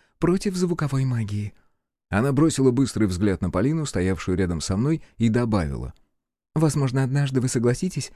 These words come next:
продемонстрировать подобную технику в более академической обстановке». «Если обстоятельства позволят, графиня», —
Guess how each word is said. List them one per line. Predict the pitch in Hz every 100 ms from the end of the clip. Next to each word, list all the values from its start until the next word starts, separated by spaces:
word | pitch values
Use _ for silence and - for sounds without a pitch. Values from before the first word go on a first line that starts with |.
| _ _ -
продемонстрировать | 151 143 139 143 165 160 139 123
подобную | 127 117 110 123 120
технику | 180 160 123 127
в | 120
более | 139 139 127 - _ _ _
академической | - 170 156 214 196 - 113 113
обстановке». | 104 - 135 117 - 95 - _ _ _ _ _ _
«Если | 87 107 143 139
обстоятельства | 131 - 117 131 139 127 131 110
позволят, | 107 104 131 127 90
графиня», — | 90 87 120 107 69